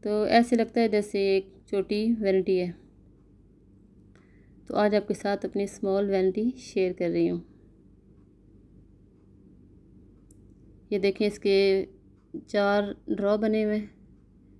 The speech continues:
दो छोटे हैं और दो बड़े हैं। अपनी मर्ज़ी है इसमें मेकअप रखना चाहें या ज्वेलरी रखना चाहें।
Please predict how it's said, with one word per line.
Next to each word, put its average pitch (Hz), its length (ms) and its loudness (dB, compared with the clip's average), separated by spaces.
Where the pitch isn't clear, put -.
दो 214 140 4
छोटे 240 340 2
हैं 240 180 6
और 214 100 0
दो 190 160 0
बड़े 175 200 -2
हैं। 175 200 -6
अपनी 262 240 6
मर्ज़ी 254 360 4
है 240 100 6
इसमें 240 240 2
मेकअप 220 340 0
रखना 226 280 0
चाहें 208 280 -2
या 202 160 2
ज्वेलरी 196 360 2
रखना 202 220 -2
चाहें। 196 360 -4